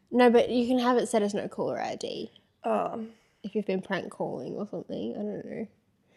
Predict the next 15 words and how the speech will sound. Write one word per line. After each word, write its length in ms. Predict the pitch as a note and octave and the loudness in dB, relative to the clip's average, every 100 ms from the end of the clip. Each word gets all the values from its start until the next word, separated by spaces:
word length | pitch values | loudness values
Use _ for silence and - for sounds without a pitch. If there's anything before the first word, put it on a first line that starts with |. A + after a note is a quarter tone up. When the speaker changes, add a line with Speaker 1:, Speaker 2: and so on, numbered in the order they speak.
| _ - - - - - _ _ _ _ - _ | _ -20 -20 -20 -20 -20 _ _ _ _ -20 _
Speaker 1:
I 140 | - B3+ | 8 10
don't 220 | A#3+ G#3 | 10 8
think 160 | G3 G3 | 2 0
that 80 | |
he's 180 | F#3 G#3+ | -2 -2
very 140 | G3 - | -2 -2
clever. 580 | - F3+ - G#3 D#4 D4+ - _ - | 0 0 2 2 2 -2 -16 _ 0
Speaker 2:
No. 460 | A#3 G3 C#3+ A#2 - - _ _ - | 4 6 4 0 -4 -14 _ _ 0
Also, 220 | D4+ F4 D4+ | 2 6 6
that's 260 | D#4 - | 6 4
not 140 | F#4 F#4 | 2 4
a 60 | |
girlfriend. 720 | C4+ F#3+ F#3 F#3 - - - - - - | 6 6 6 2 -8 -8 -14 -18 -14 -2
Speaker 1:
No, 540 | A3 G3+ G3 F3 D3 - | 2 4 4 4 0 0
yes. 320 | F3 E3 - | -2 -2 -10